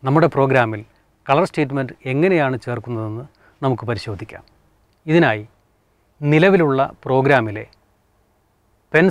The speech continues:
സൈസ് എന്നതിന് താഴെ കളർ സ്റ്റേറ്റ്മെൻറ്റ് ചേർക്കുകയാണ്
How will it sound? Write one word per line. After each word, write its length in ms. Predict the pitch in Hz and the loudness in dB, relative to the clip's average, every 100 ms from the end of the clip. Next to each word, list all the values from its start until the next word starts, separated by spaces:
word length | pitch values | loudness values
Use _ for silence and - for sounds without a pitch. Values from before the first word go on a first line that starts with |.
| - | 2
സൈസ് 340 | 180 190 - - _ _ _ _ _ 147 | 2 2 -4 -14 _ _ _ _ _ -4
എന്നതിന് 340 | 151 156 139 143 _ - | 0 2 0 -4 _ -2
താഴെ 360 | 123 135 113 104 _ _ _ _ _ _ _ _ _ _ _ _ _ _ _ _ _ _ _ _ _ _ _ _ 139 | 2 2 0 -8 _ _ _ _ _ _ _ _ _ _ _ _ _ _ _ _ _ _ _ _ _ _ _ _ 2
കളർ 220 | 139 180 | 4 4
സ്റ്റേറ്റ്മെൻറ്റ് 560 | - 135 117 120 120 120 - _ _ _ - | 0 -4 -4 -6 -10 -12 -20 _ _ _ -6
ചേർക്കുകയാണ് 640 | 127 139 - 127 107 101 | -4 -4 -4 -6 -6 -8